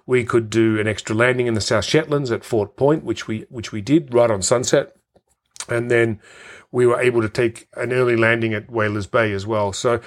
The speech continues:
what that meant was that I was able to make the decision about halfway through the trip to abandon the rest of our planned landing sites and actually steam north around the peninsula and into the Weddell Sea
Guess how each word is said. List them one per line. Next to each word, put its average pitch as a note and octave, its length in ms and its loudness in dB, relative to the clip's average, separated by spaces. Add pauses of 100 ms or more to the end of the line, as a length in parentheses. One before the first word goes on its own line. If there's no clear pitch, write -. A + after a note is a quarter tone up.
(160)
what F3 140 0
that D3 200 2
meant F3 220 2
was A#2 340 -2
that C3 180 -6
I C#3+ 140 2
was F3 160 2
able C#3 160 -2
to B2 80 -2
make B2 220 -6
the A#2+ 80 -20
decision A2+ 600 -6
about C#4+ 440 -2 (140)
halfway E3+ 380 2
through C3 200 -4
the A2+ 80 -4
trip A#2 360 -2 (360)
to D#3 100 0
abandon D3 540 4
the A#2+ 60 0
rest A#2+ 220 0
of A2 120 -4
our G#2 100 0
planned A2+ 340 -4
landing A2 340 -4
sites A2+ 420 -8 (260)
and C3+ 100 0
actually F#3+ 280 0
steam D#3 440 0
north B2 480 -2 (280)
around D3 380 2
the E3+ 60 4
peninsula A#2+ 500 -4
and B2 100 -2
into C#3 200 -6
the C3+ 80 4
Weddell A2+ 300 2
Sea A2+ 380 -2